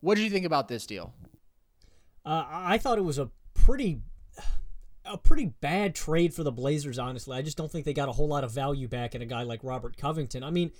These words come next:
Speaker 2: it's a position of need, and stylistically, Covington is a player that fits this extremely valuable three and D mold, but I don't understand why you give two first-round picks up alongside Ariza. Ariza put up eleven points per game last season and shot forty percent from deep.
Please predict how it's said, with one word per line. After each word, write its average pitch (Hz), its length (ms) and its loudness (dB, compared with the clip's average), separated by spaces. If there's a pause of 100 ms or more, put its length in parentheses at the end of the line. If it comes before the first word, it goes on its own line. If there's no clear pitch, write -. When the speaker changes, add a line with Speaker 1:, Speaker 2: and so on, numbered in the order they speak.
(260)
Speaker 2:
it's 196 160 4
a 214 40 4
position 208 460 10
of 151 100 -4
need, 170 460 -2 (100)
and 143 280 -6
stylistically, 170 720 -4
Covington 156 400 -6
is 139 100 -8
a 135 60 -10
player 147 340 -6
that 120 140 -10 (340)
fits - 360 -4
this 143 160 -8
extremely 147 460 -8
valuable 131 420 -6
three 143 260 -10
and 127 100 -10
D 143 140 -6
mold, 143 380 -2
but 131 180 -8 (440)
I - 80 -6
don't 339 100 -6
understand 254 380 -6
why 220 60 0
you 185 120 0
give 190 220 -2
two 202 160 6
first-round 190 520 -4
picks - 240 4
up 175 200 -6
alongside 165 800 -4
Ariza. 120 500 -4 (300)
Ariza 165 360 0
put - 140 12
up 190 120 0
eleven 175 280 0
points 170 260 10
per 170 140 4
game 147 240 -4
last 143 260 -4
season 143 280 -4
and 123 80 -8
shot 135 240 -6
forty 131 240 4
percent 123 340 -2
from 110 180 -10
deep. 120 220 -4